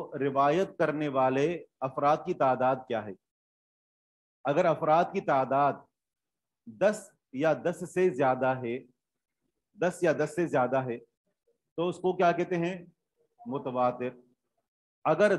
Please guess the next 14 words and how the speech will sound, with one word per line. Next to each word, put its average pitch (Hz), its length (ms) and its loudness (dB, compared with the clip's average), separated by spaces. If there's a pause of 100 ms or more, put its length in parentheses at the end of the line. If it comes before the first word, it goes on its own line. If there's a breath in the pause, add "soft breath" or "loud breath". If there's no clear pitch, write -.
दस 202 300 0
से 226 180 0
कम 196 340 0
है, 147 160 -2
यानी 165 340 0
नौ 180 360 0
है, 131 180 -4
तो - 920 -16
उसे 160 140 -2
क्या 165 180 4
कहते 156 260 -2
हैं? 151 180 -4 (1200)
आहाद। 127 680 2 (340)
आहाद 113 500 -4